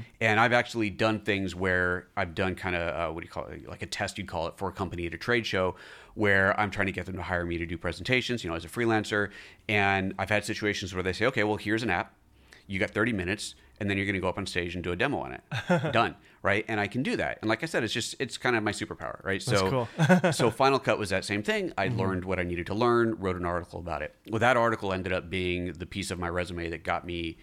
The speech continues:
Speaker 1: into Apple. And they hired me as the technical marketing manager, which was definitely a bit above what my experience level should have gotten me into.
Speaker 2: Mm-hmm.
Speaker 1: But, you know, talk the talk, whatever. And, and
Speaker 2: Sure.
Speaker 1: it was a really small team. And I came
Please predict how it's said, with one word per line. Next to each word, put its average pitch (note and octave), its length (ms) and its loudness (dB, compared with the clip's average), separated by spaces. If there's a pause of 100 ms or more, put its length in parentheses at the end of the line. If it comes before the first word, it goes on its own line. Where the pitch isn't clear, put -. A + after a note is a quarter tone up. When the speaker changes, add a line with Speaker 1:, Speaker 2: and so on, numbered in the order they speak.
(340)
Speaker 1:
into G#2 340 0
Apple. D#2+ 380 -4 (260)
And F2+ 100 -2
they F#2 60 2
hired F2+ 320 0
me F2 80 0
as E2 100 -4
the F2+ 100 -6
technical G#2 420 -6
marketing F2 400 -4
manager, - 340 -6
which B2 180 0 (260)
was F#3+ 100 -2
definitely F3+ 360 2
a A2+ 40 2
bit G#2+ 160 2
above G2 600 0
what F#2 440 0 (280)
my G2 160 0
experience F2 440 -4
level D#2+ 360 -6
should F#2+ 240 -4
have E2 160 -6
gotten E2 220 -4
me E2 140 -4
into. C#3 320 -2 (260)
Speaker 2:
Mm-hmm. A#2+ 160 -2
Speaker 1:
But, F2+ 360 2
you D3 80 -2
know, B2+ 120 4
talk G2+ 220 0
the - 80 -14
talk, F#2+ 240 0
whatever. F2 320 0
And, F2 240 -2 (100)
and - 20 -10
Speaker 2:
Sure. F2 140 2
Speaker 1:
it C3 60 2
was A#2 100 0
a A2+ 40 0
really G#2 200 2
small F#2 240 -2
team. F#2+ 360 -4 (320)
And F2 320 0
I F2 60 0
came F2+ 360 -4